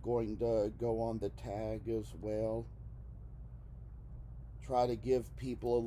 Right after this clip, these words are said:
little better hints about the wood sometimes. Show it right here. Of course, one thing I always do is I always label the bottoms of my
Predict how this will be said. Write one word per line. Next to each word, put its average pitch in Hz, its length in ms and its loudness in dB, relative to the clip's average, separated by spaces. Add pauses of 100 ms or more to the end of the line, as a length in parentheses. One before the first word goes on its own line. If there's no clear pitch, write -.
little 120 460 4 (480)
better 120 320 6
hints 120 440 0
about 120 380 0
the 107 80 0
wood 123 480 4
sometimes. 123 1080 -2 (480)
Show 127 340 6
it 117 140 8
right 120 340 2
here. 120 520 4 (500)
Of 127 180 6
course, 135 320 6
one 143 220 6
thing 127 240 4
I 113 40 8
always 117 360 4
do 113 220 6
is 107 140 2
I 104 120 4
always 107 320 2
label 107 300 2
the 92 100 2
bottoms 95 480 0
of 90 160 -2
my 80 160 -4